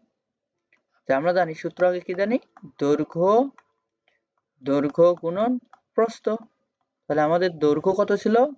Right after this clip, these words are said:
আটচল্লিশ, আর আমাদের প্রস্থ কত ছিল? বত্রিশ দশমিক আট।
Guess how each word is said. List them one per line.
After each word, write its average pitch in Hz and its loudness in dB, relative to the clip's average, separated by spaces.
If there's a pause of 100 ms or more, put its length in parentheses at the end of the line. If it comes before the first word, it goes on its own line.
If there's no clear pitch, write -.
(280)
আটচল্লিশ, 220 -2 (460)
আর 139 -2
আমাদের 147 -2
প্রস্থ 165 -2
কত 180 0
ছিল? 202 -4 (560)
বত্রিশ 151 -4
দশমিক 165 -4 (140)
আট। 190 0